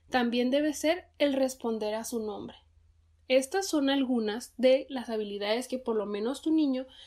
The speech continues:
ya debe tener que haber desarrollado. Si no las logra,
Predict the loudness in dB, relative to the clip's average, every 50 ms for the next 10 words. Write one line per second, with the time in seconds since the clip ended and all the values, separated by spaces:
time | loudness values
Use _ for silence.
0 | -20 _ _ 0 2 2 4 4 2 0 0 0 0 0 2 2 -2 -2 -2 -4
1 | -2 -2 0 0 -2 -2 -4 -4 -4 -4 -6 -4 -2 -2 -2 0 0 0 0 -2
2 | -2 -6 _ _ _ _ _ _ _ _ _ _ _ _ _ _ _ _ _ _
3 | _ _ _ _ -12 -4 0 2 4 4 4 4 4 4 4 4 4 2 2 2
4 | 4 4 4 4 2 2 0 -2 -4 -6